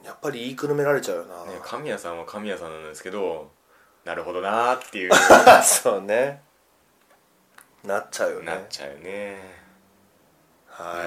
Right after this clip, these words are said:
Speaker 2: うん、楽しみです。
Speaker 1: はい。
Speaker 2: で、ガーリッシュナンバー。
Speaker 1: うん。
Speaker 2: うん。そうね。
Speaker 1: 渡り渡さん
Speaker 2: うん。
Speaker 1: の、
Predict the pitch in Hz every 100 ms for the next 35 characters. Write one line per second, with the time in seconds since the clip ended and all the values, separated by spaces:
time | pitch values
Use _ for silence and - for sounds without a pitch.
0 | 85 - 80 78 80 76 - - - -
1 | 95 98 - _ _ _ _ _ _ _
2 | _ _ - 120 127 - - - 123 131
3 | 135 107 64 - - - - 170 127 -
4 | 104 131 113 - - _ _ _ - -
5 | - _ _ _ _ - - 117 90 80
6 | 110 104 92 85 80 76 76 101 - 95
7 | 92 - 90 87 87 87 87 95 107 113
8 | 107 98 87 80 78 117 131 131